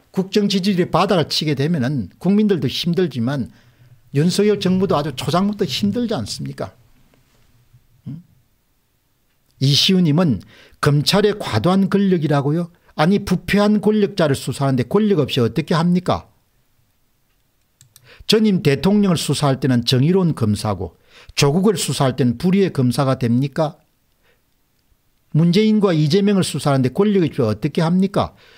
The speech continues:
그 거대하고 사악한 권력에 맞서라고 검사, 검찰이 필요한 거 아닙니까?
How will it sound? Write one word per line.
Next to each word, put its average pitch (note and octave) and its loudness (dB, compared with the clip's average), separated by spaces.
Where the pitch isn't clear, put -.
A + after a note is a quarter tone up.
그 G#3 2
거대하고 E3 0
사악한 F3+ 0
권력에 E3+ 2
맞서라고 B2 0
검사, A#2 0
검찰이 B2 0
필요한 D#3 -2
거 A#2+ 0
아닙니까? C#3+ -2